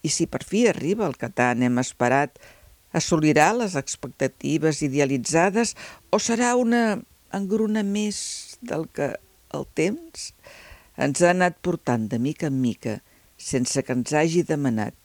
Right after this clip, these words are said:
permís ni parer? I quan el miratge s'esvaeixi, ens quedarà encara l'esperança de que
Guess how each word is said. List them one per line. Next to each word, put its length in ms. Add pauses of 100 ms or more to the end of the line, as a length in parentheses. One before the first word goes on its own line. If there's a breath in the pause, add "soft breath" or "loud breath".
permís 680 (300)
ni 140
parer? 320 (1500 loud breath)
I 80
quan 240
el 140
miratge 560
s'esvaeixi, 840 (680 soft breath)
ens 180
quedarà 360
encara 400
l'esperança 840
de 140
que 240